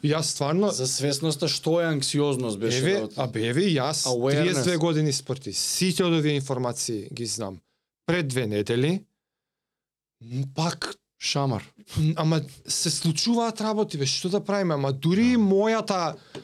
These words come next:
Speaker 1: да речеме, релативно здрав баланс на сите овие работи и, и не-, и ненормално з-, редовно с-, пратам на спиење, пратам на тренинг, се мислам, да не се дообјаснуваме за тие работи.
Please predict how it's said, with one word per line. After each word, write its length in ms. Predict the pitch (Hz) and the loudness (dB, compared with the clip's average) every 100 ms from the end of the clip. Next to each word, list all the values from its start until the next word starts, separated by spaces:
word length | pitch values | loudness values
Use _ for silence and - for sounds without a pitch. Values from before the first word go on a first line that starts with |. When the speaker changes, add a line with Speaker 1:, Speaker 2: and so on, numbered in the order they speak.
| - 131 | -12 -2
Speaker 1:
да 120 | 139 | 0
речеме, 420 | 147 - 151 135 | 0 0 0 2
релативно 580 | 143 160 160 160 156 139 | 2 0 0 0 2 0
здрав 720 | 104 107 120 143 156 156 104 | -2 -4 -2 0 0 -2 -4
баланс 600 | - 143 151 147 135 135 | -2 0 2 0 -2 -2
на 80 | 131 | -2
сите 280 | - 143 147 | -2 -2 0
овие 300 | 135 135 127 | 2 2 2
работи 460 | 117 113 127 135 151 | 0 0 -2 0 0
и, 420 | 147 147 123 120 - | 0 -4 -6 -8 -14
и 160 | 131 117 | -14 -8
не-, 340 | 120 120 123 135 | -6 -4 -4 -4
и 100 | 123 | -4
ненормално 640 | 120 123 123 123 127 123 | -4 -2 -2 -2 -2 -2
з-, 140 | 110 107 - - - - - - - - - - _ - | -4 -8 -16 -20 -20 -20 -20 -20 -20 -20 -20 -20 _ -4
редовно 840 | 127 143 139 139 139 139 135 131 - - _ - _ _ _ | -2 0 0 0 2 2 0 -2 -6 -20 _ -20 _ _ _
с-, 280 | - - - - - | -6 -4 -6 -12 -4
пратам 460 | 151 165 165 175 | -2 0 0 2
на 80 | 170 | 2
спиење, 480 | 165 - 170 170 165 | 0 0 2 4 2
пратам 420 | 160 170 170 170 | 0 -2 0 0
на 100 | 165 | 2
тренинг, 240 | 165 165 139 | 2 2 0
се 260 | - 180 | 0 2
мислам, 380 | 151 131 - 135 | 2 0 -2 -2
да 120 | 139 | 0
не 120 | 151 | 0
се 120 | 156 160 | 0 0
дообјаснуваме 600 | 156 147 156 - 160 156 | 0 2 0 2 2 2
за 160 | 147 147 | 0 2
тие 160 | 151 | 2
работи. 500 | 135 120 139 139 233 | 2 0 0 2 0